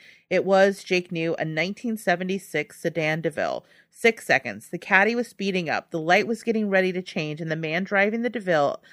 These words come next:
the fat man in the blue hat with the feather stuck jauntily in the brim, meant to scat through the intersection before it could. Three seconds. Behind Jake, the man in black was lunging forward."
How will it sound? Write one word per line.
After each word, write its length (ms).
the 80
fat 340
man 220
in 80
the 80
blue 360
hat 460
with 100
the 80
feather 320
stuck 340
jauntily 520
in 100
the 80
brim, 400
meant 240
to 140
scat 480
through 160
the 160
intersection 580
before 320
it 140
could. 340
Three 200
seconds. 480
Behind 400
Jake, 240
the 80
man 260
in 80
black 320
was 160
lunging 380
forward." 560